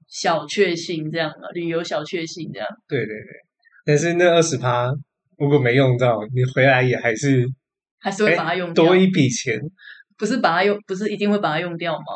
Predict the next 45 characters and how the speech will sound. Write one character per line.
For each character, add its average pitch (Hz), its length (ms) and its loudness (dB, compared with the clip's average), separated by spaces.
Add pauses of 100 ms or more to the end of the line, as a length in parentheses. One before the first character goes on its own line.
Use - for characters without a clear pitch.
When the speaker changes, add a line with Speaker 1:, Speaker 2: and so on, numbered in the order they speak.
(480)
Speaker 2:
那 190 160 2
可 196 120 0
以 185 80 6
存 139 240 2
下 180 100 4
来 156 120 6
设 165 160 2
旅 127 140 2
游 113 120 2
基 117 140 -4
金 120 240 -6
啊。 123 80 -2 (580)
Speaker 1:
你 214 140 -4
觉 226 160 2
得 233 120 2
会 240 100 -6
存 180 200 -8
下 185 200 2
来 151 160 0
吗？ 151 340 -6 (440)
你 196 100 -8
不 190 100 -6
会 196 80 0
当 185 160 2
场 170 100 -6
把 147 100 0
它 151 100 -2
花 160 160 -4
光？ - 200 -12 (600)
Speaker 2:
不 120 140 -2
会。 117 160 0 (680)
Speaker 1:
所 233 160 -4
以 247 140 0
我 180 120 -2
们， 160 280 -6
我 180 100 -8
们 175 240 -8
其 220 180 -6
实， 165 420 -2
呃， 156 300 -4
旅 185 160 -6
游 185 160 0
基 190 180 -6
金 214 240 -2
啊， 170 340 0